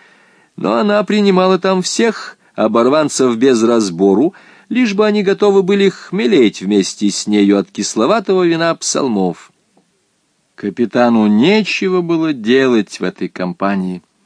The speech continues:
Он все больше сживался со своей солдатней. Каждое утро, напяливая свой залатанный камзол,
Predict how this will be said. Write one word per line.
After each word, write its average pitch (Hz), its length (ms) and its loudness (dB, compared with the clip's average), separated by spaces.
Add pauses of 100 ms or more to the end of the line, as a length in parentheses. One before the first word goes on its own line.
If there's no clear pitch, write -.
(680)
Он 104 180 -2
все 104 300 -2
больше 185 600 0
сживался 120 920 -2 (400)
со - 180 -4
своей 107 460 0
солдатней. 90 840 -6 (1600)
Каждое 165 480 2
утро, 170 420 4
напяливая 151 640 2
свой 151 280 0
залатанный 139 580 0
камзол, 135 680 0